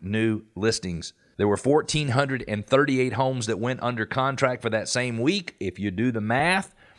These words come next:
you can see that there were thirteen hundred, or there are thirteen hundred more homes listed for sale in Metro Atlanta at the end of the last seven days compared to the beginning of the last seven days. There was two thousand seven hundred and twenty-one closings. That is good. That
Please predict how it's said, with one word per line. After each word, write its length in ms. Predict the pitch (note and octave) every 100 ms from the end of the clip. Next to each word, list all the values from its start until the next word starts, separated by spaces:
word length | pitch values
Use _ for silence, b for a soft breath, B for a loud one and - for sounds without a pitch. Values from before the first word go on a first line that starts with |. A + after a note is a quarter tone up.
| b b b
you 140 | F#2+ G#2
can 180 | G2
see 520 | F#2+ B2+ C3+ D3 E3+ - b b
that 160 | G#2 G2
there 140 | A2
were 140 | A2 F#2+
thirteen 720 | - C#3+ D3+ - D3+ D3+ C#3
hundred, 500 | - D3 C3 F#2+ F2+
or 100 | F#2
there 320 | G#2 A2+ -
are 280 | B2 D3+ D3+
thirteen 560 | - C#3 - D3 C#3
hundred 400 | A#2 C3 A#2+ G#2+
more 400 | G2 A#2 C#3 E3
homes 600 | D3+ - D3 B2 G2 F2+
listed 380 | G#2 C3 - B2
for 220 | A#2 C3
sale 440 | C3 C3+ A#2 F2 - b b b b b b b b
in 160 | - F2+
Metro 300 | G#2+ A#2+ A#2+
Atlanta 420 | F2 A#2+ B2+ A#2+
at 160 | A2 G#2+
the 220 | A2+ A2
end 380 | C3 D3+ F#3 D#3+
of 120 | A#2
the 100 | A2
last 340 | G#2+ G2+ G2 -
seven 280 | G#2 G2
days 520 | G2 F#2+ F#2 F#2 F2+ - b b b b b
compared 360 | G2+ G#2 A#2 G#2+
to 60 | G#2
the 100 | G2
beginning 520 | F#2 G#2 D#3 G#2 F2
of 140 | F#2
the 80 | F2
last 320 | F2+ F2 F2
seven 300 | - F2 E2+
days. 420 | E2+ E2+ D#2+ E2 -
There 140 | G2+
was 180 | G2+ -
two 180 | - F#3
thousand 480 | D3+ C#3 B2+ A2+
seven 340 | G#2+ C#3+ C#3 B2
hundred 360 | B2 C3+ B2+
and 220 | A#2+ G2+ F#2
twenty-one 500 | C3 C3+ A#2+ A2 F#2+
closings. 720 | - A2+ B2+ B2+ D#3 D3+ F2
That 220 | G#2 A#2
is 240 | F#2+ F2
good. 500 | D2+ F#2 G#2+ B2+ C#3+
That 320 | F#2 G2+ A#2